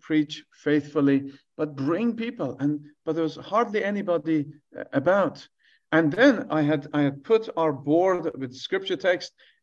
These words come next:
i-, in front of a shop where I thought it had closed up.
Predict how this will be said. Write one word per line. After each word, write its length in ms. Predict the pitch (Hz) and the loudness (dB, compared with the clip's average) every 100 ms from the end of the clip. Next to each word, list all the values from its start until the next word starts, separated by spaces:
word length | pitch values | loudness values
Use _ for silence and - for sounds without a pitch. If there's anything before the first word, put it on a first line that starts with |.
| _ | _
i-, 60 | 143 | 0
in 260 | 143 139 | 4 4
front 440 | 139 - 180 196 165 | 4 2 0 0 0
of 220 | 170 147 | 0 2
a 260 | 139 131 - | 0 -2 -6
shop 440 | - 170 175 175 | -4 0 0 2
where 160 | 151 143 | 2 2
I 140 | 127 | 2
thought 380 | 123 170 165 - | -2 -2 0 -2
it 100 | 117 | -8
had 220 | 123 120 | -10 -10
closed 440 | - 175 196 151 | -4 0 0 2
up. 280 | 202 139 - | 2 2 -2